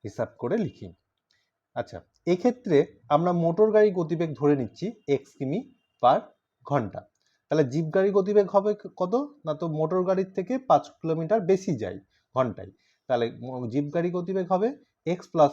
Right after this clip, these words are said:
five কিমি per ঘন্টা। অতএব দুশো কিমি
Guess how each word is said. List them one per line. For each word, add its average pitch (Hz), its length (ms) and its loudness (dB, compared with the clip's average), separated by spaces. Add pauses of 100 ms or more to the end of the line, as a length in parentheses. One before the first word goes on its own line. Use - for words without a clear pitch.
(120)
five 180 240 2 (380)
কিমি 127 200 -4 (480)
per 165 140 2 (400)
ঘন্টা। 135 360 -2 (520)
অতএব 156 360 6 (380)
দুশো 147 400 0
কিমি 240 260 2